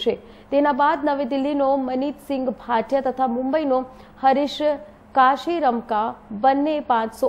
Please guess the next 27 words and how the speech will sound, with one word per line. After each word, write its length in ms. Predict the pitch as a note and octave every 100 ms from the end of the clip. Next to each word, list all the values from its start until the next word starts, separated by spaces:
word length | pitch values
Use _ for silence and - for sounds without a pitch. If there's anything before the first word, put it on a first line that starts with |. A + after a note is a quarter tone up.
| -
ઓગણીસ 320 | C4 A3 A3 A3+
એટલે 160 | A3 A#3+
કે 100 | B3+ B3+
છ્યાસી 360 | C4 C4 C#4 -
પોઇન્ટ 240 | D4 C#4+
પચાસ 400 | B3 A#3+ A#3 A#3
ટકા 220 | B3 A#3 A3+
માર્ક 240 | A#3 C#4+ -
સાથે 300 | C4 A#3 B3+ - - - -
ત્રીજો 280 | D#4 C#4+ E4
ક્રમ 240 | C4 A#3 A#3+
પ્રાપ્ત 320 | C#4 A3+ - G#3+
કર્યું 280 | A3 G3+ G#3 G3+
છે. 120 | A#3 - - - -
સી 120 | E4+ E4
એ 20 | E4
Intermediate 720 | E4 D4+ D4+ C#4+ D#4 E4 E4 C#4+
મે 80 | C#4
બે 160 | C#4 C#4+
હજાર 220 | C4 C#4 C4
ચોવીસની 420 | C4 B3+ C4+ C#4+ -
પરીક્ષાઓના 640 | A#3+ A#3 - C4 C#4+ C#4 G#3+
group 240 | B3+ B3 A#3
એકમાં 400 | C4 C4 A#3+ A#3+ - - - - - - - - - - - - - - - - - - - - - - - B3+
એકત્રીસ 520 | - C#4 C#4+ E4 D4 C4
હજાર 220 | B3 A#3+ A#3+
નવસો 320 | B3 B3+ -